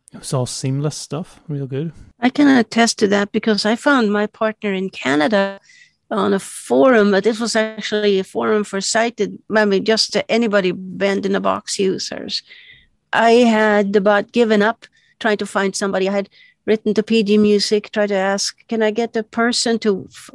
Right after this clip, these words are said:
Speaker 2: work with me, one of your, for a couple of hours to try to figure out some workarounds?"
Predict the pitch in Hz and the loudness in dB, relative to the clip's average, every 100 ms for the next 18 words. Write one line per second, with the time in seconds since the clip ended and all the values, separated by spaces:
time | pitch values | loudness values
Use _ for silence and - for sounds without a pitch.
0 | - - 202 196 226 - 254 269 262 254 | -18 -8 0 2 2 0 2 4 4 4
1 | 226 214 208 208 202 185 196 - 214 208 | 2 2 2 2 0 -4 -12 -4 -2 0
2 | 220 220 220 202 196 214 233 - - - | 0 0 2 2 2 2 0 -2 -8 -6
3 | 202 196 214 208 202 - 190 190 247 247 | -4 0 2 4 2 0 0 2 2 2
4 | 226 226 220 220 220 | 0 4 4 4 2